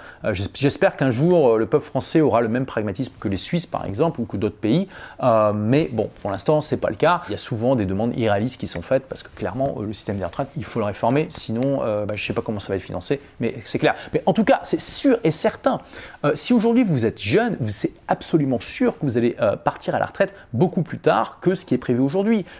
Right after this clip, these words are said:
que vous allez avoir une retraite qui va être moins importante. Je veux dire, il suffit de regarder les chiffres de la démographie.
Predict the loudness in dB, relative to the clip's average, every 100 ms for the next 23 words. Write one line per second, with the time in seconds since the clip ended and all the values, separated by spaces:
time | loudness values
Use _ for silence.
0 | 2 2 2 2 4 4 4 2 2 2
1 | 0 0 -2 -2 0 4 4 4 0 -2
2 | -2 -2 -2 -8 0 2 2 0 2 4
3 | 4 4 2 0 0 2 2 2 0 2
4 | 0